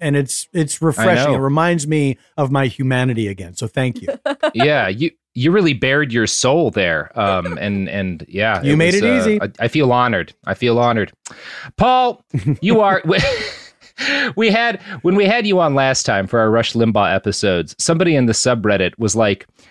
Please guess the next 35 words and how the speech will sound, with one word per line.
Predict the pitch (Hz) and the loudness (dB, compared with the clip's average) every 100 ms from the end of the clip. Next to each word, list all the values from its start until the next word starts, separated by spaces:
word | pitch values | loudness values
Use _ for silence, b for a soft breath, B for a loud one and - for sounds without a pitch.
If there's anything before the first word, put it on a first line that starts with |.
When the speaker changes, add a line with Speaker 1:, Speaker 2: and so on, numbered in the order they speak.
| b b - | b b -2
Speaker 2:
"I | 143 | 2
didn't | 202 202 | 2 2
initially | 165 160 156 170 143 | 2 2 2 0 0
recognize | 127 127 - 113 120 110 - | 2 0 -2 0 2 2 0
his | 110 | 0
name, | 113 113 104 98 | 2 2 0 0
and | 107 | 0
then | 113 | 2
I | 117 | 2
looked | 123 - | 0 0
him | 120 | 0
up | 120 - | 0 0
and | 101 104 | -4 0
realized | 107 110 110 110 - | 2 2 2 0 -2
that | 107 | 0
he | 113 | 0
had | 107 | 0
entirely | 98 - 110 107 101 | -2 -2 0 0 -2
shaped | - 107 104 - | -2 -2 -2 -2
my | 101 | -2
generation's | 101 104 101 101 - 98 | 0 -2 0 -2 -2 -2
ideas | 104 95 101 104 95 | 0 0 0 -2 -2
on | 80 98 | -2 -2
comedy." | - 110 120 147 190 _ B B | -2 -2 0 0 -2 _ B B
Um, | 185 262 254 185 226 - | 2 4 2 0 -2 0
<laughs> | - 539 - 440 622 330 | 2 2 2 2 2 2
which | 640 494 - 622 | 2 2 4 4
is, | 659 719 640 571 - 807 - - - - 247 - - 170 | 4 4 0 -4 -14 -18 -18 -10 -4 0 0 -2 -6 0
I | 262 | 0
feel | - 339 302 | 2 2 2
accurate | 214 220 233 214 170 156 | 0 -2 0 0 2 2
to | - | 0
you | 139 120 107 | 2 2 2
because | 127 165 131 - | 0 0 0 0
you've, | 170 175 | 0 0